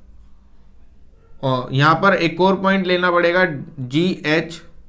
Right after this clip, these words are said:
तो सीएच over एचओ आपका three is to one हो जाएगा। यहां पर अगर मैं ले लेता हूं इसको, यहां पर मैंने ले लिया I,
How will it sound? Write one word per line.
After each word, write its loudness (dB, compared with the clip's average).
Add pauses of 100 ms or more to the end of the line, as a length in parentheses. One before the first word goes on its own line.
(640)
तो -2
सीएच -2 (1080)
over 4 (160)
एचओ 2
आपका 2
three 2
is -6
to 2
one 2
हो -2
जाएगा। 2
यहां -2
पर -2
अगर 2
मैं 0
ले 2
लेता -2
हूं -4
इसको, -8 (1160)
यहां 2
पर 0
मैंने 0
ले 2
लिया 2
I, 2